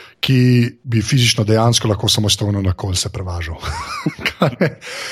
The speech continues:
kar je dosti res, ne, zaradi tega, ker, eh,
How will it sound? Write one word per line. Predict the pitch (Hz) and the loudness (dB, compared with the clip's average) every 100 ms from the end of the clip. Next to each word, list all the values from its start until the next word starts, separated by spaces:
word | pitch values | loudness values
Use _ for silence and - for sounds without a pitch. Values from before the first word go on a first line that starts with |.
| - | -12
kar | - 254 | -2 2
je | 254 | 2
dosti | 170 202 - 156 | 2 2 4 4
res, | 160 - | 2 0
ne, | 117 | 0
zaradi | 117 120 117 | -2 -2 0
tega, | 147 | 0
ker, | 143 147 | 0 0
eh, | 127 127 123 123 | 0 0 0 2